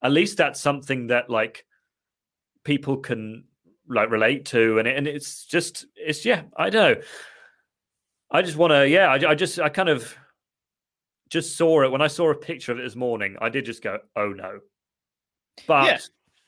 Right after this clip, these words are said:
Speaker 1: but tha-, that's the whole point, isn't it? You spoke, you gotta, you gotta, you gotta learn, um, and we, and we have done, I think, uh, because, uh, if we, if I hadn't, like, looked around and seen what other people said, I would have come on and go,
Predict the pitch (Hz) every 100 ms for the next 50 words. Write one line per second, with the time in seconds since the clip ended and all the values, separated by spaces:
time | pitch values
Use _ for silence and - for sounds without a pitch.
0 | _ _ 247 156 151 147 156 160 160 151
1 | 151 151 208 143 143 131 - 165 139 135
2 | 151 135 123 123 127 147 127 143 127 110
3 | 104 - _ 104 92 104 113 147 190 196
4 | 190 _ _ _ _ _ - 127 131 127
5 | 127 127 127 _ _ _ _ _ _ _
6 | _ _ _ _ _ 120 131 147 147 _
7 | - 107 107 170 - - 202 - - -
8 | _ 113 113 117 117 120 - 131 139 127
9 | 135 147 147 147 160 175 147 170 151 156
10 | 135 127 135 131 135 123 131 123 113 110
11 | 107 - - 139 120 117 131 123 107 110
12 | 110 123 117 113 127 131 127 104 107 107